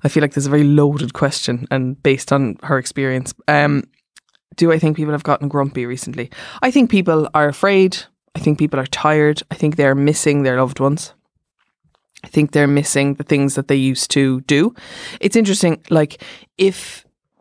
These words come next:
everyone has a coping mechanism, right? For some people, it's alcohol. For some people, it's drugs. For some people, it's yoga. For some people, it's Netflix. For some people, it's the gym. For some people, it's therapy. Everyone has something. And during the pandemic,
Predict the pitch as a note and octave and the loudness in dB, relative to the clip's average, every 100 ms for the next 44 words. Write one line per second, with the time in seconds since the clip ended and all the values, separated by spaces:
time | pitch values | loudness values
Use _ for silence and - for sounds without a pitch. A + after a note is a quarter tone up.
0 | _ _ _ _ _ _ _ - F3+ G#3+ | _ _ _ _ _ _ _ -6 -2 2
1 | A3 E3+ E3+ D#3+ C#3 D#3 D3 C#3 B2+ C3 | 4 4 2 2 2 0 2 0 -2 -4
2 | B2 B2 C3 - C3 C#3 C#3 C#3+ C3+ - | -4 0 0 0 0 0 -2 -6 -8 -4
3 | C#3+ - C#3+ C#3 C3 C#3+ - C3 C3+ - | -4 -2 0 0 -2 -4 -2 -2 -4 -6
4 | B2+ - - D3+ D3+ - - - C3 C3+ | -8 -6 0 2 2 -4 -4 -2 -4 -6
5 | C3+ B2+ - D#3+ E3 E3+ E3+ - D3+ C#3 | -8 -8 0 2 4 4 0 0 -2 -2
6 | C3 C3 - C3 - D#3 - D#3 - E3 | -2 -6 -8 -6 -2 -2 0 -4 -2 0
7 | F#3 F3+ D#3 C#3 - - C#3 A3+ A3+ G#3+ | 2 2 0 -2 -8 -10 -6 2 2 2
8 | - - - A#3 A3 F#3+ D#3+ C#3 - - | -2 -10 -2 0 2 0 -2 -6 -8 0
9 | E3 D#3+ D3+ C#3+ - E3+ E3+ D#3 D3+ C#3+ | 0 2 0 0 2 2 2 0 -2 -4
10 | C3+ - - C3+ C3 C#3+ C3+ - D3+ D3 | -6 -8 -8 -6 -6 -10 -10 -2 -2 -2
11 | - - - D#3+ F3+ F#3+ E3 D3+ D3 _ | -8 -20 -8 2 4 4 2 0 -2 _
12 | _ _ _ _ _ _ _ - D3+ D3+ | _ _ _ _ _ _ _ -12 -2 0
13 | D3+ D3+ C#3+ - - | 2 0 -2 -8 -18